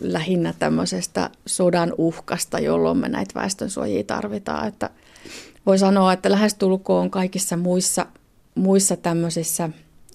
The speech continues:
isommissa katastrofeissa, niin me pystytään suojautumaan omiin asuntoihimme, mutta tällainen sodan uhka on ehkä se,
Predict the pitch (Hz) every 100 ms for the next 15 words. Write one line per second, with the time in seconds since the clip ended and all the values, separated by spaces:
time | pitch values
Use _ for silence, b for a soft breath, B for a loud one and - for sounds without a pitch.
0 | - 175 180 165 165 165 - 175 - 175
1 | 175 175 - - 185 - 190 202 190 95
2 | 180 190 190 196 185 185 190 196 190 196
3 | 190 190 180 202 - 190 - 202 202 208
4 | 208 214 214 226 208 B B B B B
5 | - 220 240 208 208 196 180 175 175 -
6 | 147 160 190 - 208 202 214